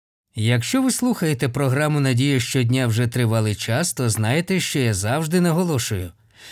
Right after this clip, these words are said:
Для християнина дуже важливо вивчати Біблію у малій групі. Мала група є основною одиницею тіла Христового. Тут ми разом вчимося, зростаємо, поклоняємося, спілкуємося,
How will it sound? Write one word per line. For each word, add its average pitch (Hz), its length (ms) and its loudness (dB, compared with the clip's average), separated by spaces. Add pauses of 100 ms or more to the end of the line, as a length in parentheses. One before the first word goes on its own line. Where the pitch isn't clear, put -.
(140)
Для 120 200 2
християнина 131 920 0 (260)
дуже 143 320 0
важливо 127 580 2
вивчати 147 680 0
Біблію 156 680 0
у 160 80 0
малій 123 340 4
групі. 117 540 0 (600)
Мала 165 300 2
група 180 380 0
є 147 180 2
основною 156 680 2
одиницею 143 680 2
тіла 120 320 0
Христового. 113 720 -2 (400)
Тут 254 200 0
ми 156 140 2
разом 139 320 2
вчимося, 127 640 0
зростаємо, 117 880 0 (180)
поклоняємося, 123 960 0
спілкуємося, 131 1040 0